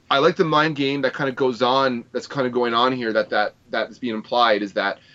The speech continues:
um, Holmes, you know, is trying to make sure that his ruse is working against the Cunninghams, but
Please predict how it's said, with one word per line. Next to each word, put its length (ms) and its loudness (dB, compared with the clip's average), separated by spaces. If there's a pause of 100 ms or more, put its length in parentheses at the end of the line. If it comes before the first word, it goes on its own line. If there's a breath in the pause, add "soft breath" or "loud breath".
(400 loud breath)
um, 380 0 (140)
Holmes, 680 2
you 140 -4
know, 340 0
is 460 -2 (500)
trying 420 2
to 440 -4 (100)
make 240 0
sure 280 2
that 100 4
his 120 -4
ruse 300 -2
is 120 -10
working 380 0
against 340 -4
the 80 -10
Cunninghams, 760 -4 (460 loud breath)
but 220 2